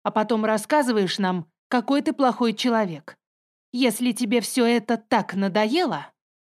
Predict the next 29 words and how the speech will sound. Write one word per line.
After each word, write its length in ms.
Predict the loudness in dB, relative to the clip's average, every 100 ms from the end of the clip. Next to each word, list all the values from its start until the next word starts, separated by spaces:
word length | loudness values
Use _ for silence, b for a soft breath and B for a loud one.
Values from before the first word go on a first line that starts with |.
| _
а 100 | 2
я 180 | 2 2
думаю, 600 | 2 2 2 2 0 -2 -10
что 260 | -4 -2
выражу 380 | 2 2 2 0
наше 380 | 0 0 -2 -2
общее 520 | 0 0 0 -6 -6 -6
мнение, 560 | -6 -8 -12 -14 -16 _ _ _
если 400 | 0 0 2 0
скажу, 360 | 0 0 0 0
что 220 | 0 0
нам 220 | 2 2
это 260 | 2 0 0
ужасно 560 | 0 2 2 2 0 0
надоело, 680 | 2 2 0 -2 -6 -10 -14 _ _ _ _ -2
то 120 | 0
сделай 460 | 2 2 4 4 2
уже 180 | 0
с 120 | -2 -2
этим 300 | -2 -2 -2
что-нибудь". 760 | 0 0 0 -4 -8 -10 -14 _ _ _ _ _ _ _ _ _ -6
Я 260 | 0 0
перевожу 460 | 2 2 2 0 -2
взгляд 440 | -2 0 0 0
с 100 | -2
одной 320 | -2 0 0
подруги 440 | 0 0 0 0 0
на 140 | 0
другую, 560 | 0 -2 -2 -4 -4